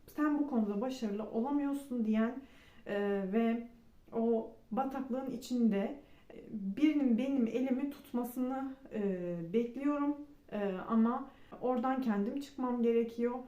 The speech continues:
Gerçekten çok bir, zor bir dönemde aslında ben, e, koçumla karşılaştım, onunla tanıştım. Ve bu ürünlerle, e, bana doğru bir planla,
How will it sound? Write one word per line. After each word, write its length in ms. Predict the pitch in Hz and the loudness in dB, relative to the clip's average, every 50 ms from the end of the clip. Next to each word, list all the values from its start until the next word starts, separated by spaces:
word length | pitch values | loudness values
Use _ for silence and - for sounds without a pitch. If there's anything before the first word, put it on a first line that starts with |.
| - - - - - - | -16 -20 -20 -20 -14 -6
Gerçekten 540 | - 269 294 285 269 269 233 - - 277 277 | -2 -2 -2 0 -2 -4 -4 -4 -4 -4 -4
çok 240 | 269 269 277 262 233 | -4 -4 -4 -4 -2
bir, 420 | 220 220 277 311 311 - - - - | -2 0 2 2 2 2 -2 -4 -4
zor 340 | 226 220 277 294 294 269 226 | -2 0 2 2 2 2 2
bir 200 | 262 269 240 214 | 0 0 -2 0
dönemde 440 | 214 214 208 202 202 196 190 196 190 | 0 0 0 0 0 0 0 0 -2
aslında 540 | 180 185 185 - - - 185 175 175 170 | -2 -4 -8 -10 -10 -8 -6 -4 -4 -4
ben, 220 | 170 196 226 294 311 - - - - - - | -4 -4 -4 -4 -6 -8 -12 -18 -16 -14 -14
e, 60 | - - - - - | -12 -12 -14 -12 -8
koçumla 500 | - 254 - - 240 233 208 190 180 - - - | -6 -4 -4 -2 0 0 0 0 -2 -6 -10 -14
karşılaştım, 840 | - - 202 175 190 185 - - 170 190 185 - - 175 170 170 - - - - | -10 -6 -6 -6 -6 -8 -10 -10 -12 -12 -12 -12 -10 -10 -10 -10 -12 -14 -8 -2
onunla 460 | 233 240 233 240 226 202 196 190 - | 0 2 4 4 4 4 2 0 -4
tanıştım. 520 | - 190 170 175 - - - 269 285 - - - - - - - - - - - - - - - - - - - - - - | -6 -6 -6 -8 -8 -10 -10 -10 -10 -10 -10 -14 -20 -20 -20 -20 -20 -20 -20 -20 -20 -20 -20 -20 -20 -20 -20 -20 -18 -10 -4
Ve 300 | 240 277 302 302 254 - | 2 4 4 4 4 4
bu 140 | 302 320 311 | 2 2 2
ürünlerle, 680 | 294 294 294 294 294 285 294 277 233 214 202 277 330 - - - - - - - - - - | 2 0 0 0 0 0 0 0 0 0 -2 -2 -6 -8 -14 -20 -20 -20 -20 -20 -20 -10 -4
e, 380 | 214 220 208 202 202 196 196 196 185 180 175 202 | -2 -2 0 2 2 2 2 0 -2 -4 -2 0
bana 300 | 240 254 285 294 247 269 | 0 2 2 0 2 2
doğru 320 | 262 269 269 269 262 233 | 0 0 0 -2 -2 -2
bir 160 | 247 240 240 | -2 -4 -4
planla, 580 | - 220 220 226 220 220 214 190 175 185 226 | -2 2 4 4 4 4 2 2 0 -4 -6